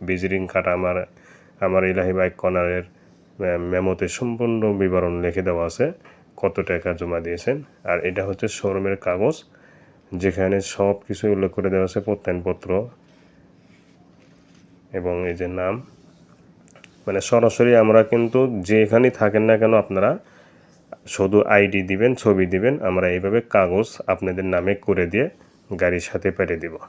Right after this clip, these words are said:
ঠিক আছে, দেখেন এনাকেও কিন্তু, আহ, তেমনটি করা হয়েছে, সমস্ত কাগজ তার নামে, মালিকানা চেঞ্জ করে দিয়েছি সরাসরি। এখানে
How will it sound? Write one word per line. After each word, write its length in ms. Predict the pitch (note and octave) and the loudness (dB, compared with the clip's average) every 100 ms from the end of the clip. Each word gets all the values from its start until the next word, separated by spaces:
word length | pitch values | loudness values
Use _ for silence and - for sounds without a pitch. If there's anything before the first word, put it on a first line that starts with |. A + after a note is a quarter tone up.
| - | -14
ঠিক 160 | - A2 | -6 -4
আছে, 240 | A#2+ F2+ F2 _ _ - - - | -4 -6 -12 _ _ -20 -20 -6
দেখেন 280 | G#2 G2 G#2 - | -2 -2 -4 -4
এনাকেও 480 | G2 G2+ G2+ A2+ A#2+ | -4 -2 0 0 0
কিন্তু, 580 | A#2+ A2 G2+ G2+ F#2+ G2+ - - - - - - | -2 -2 -2 0 -2 -4 -12 -20 -20 -20 -14 -6
আহ, 420 | F2+ F2 E2+ F2+ - - - - _ | -4 -2 -4 -10 -16 -20 -20 -20 _
তেমনটি 420 | G#2+ F#2+ F#2 F2+ | 0 2 2 0
করা 260 | G2 F#2+ E2+ | 0 2 2
হয়েছে, 340 | E2 E2 B2+ C3+ | 0 -2 -2 -2
সমস্ত 440 | - G2 F#2+ - | -2 -2 -2 -2
কাগজ 420 | G2+ - F#2 G2+ - | -2 0 0 -2 -2
তার 140 | G2 | -2
নামে, 340 | F2+ F2 G2 D#3 | 0 0 0 -2
মালিকানা 520 | G#2+ E2+ F2 - E2 | -2 -2 -4 -6 -10
চেঞ্জ 340 | - G2+ G2+ | -4 -4 -4
করে 200 | - F#2+ | -4 -6
দিয়েছি 460 | F2 F2 F2+ - G3+ | -6 -8 -8 -6 -6
সরাসরি। 580 | - G2+ E2+ - F#2 - _ _ - - _ _ _ - | -2 -2 -2 -8 -12 -12 _ _ -20 -20 _ _ _ -8
এখানে 440 | G#2 A2 A2 A2 | -2 2 4 4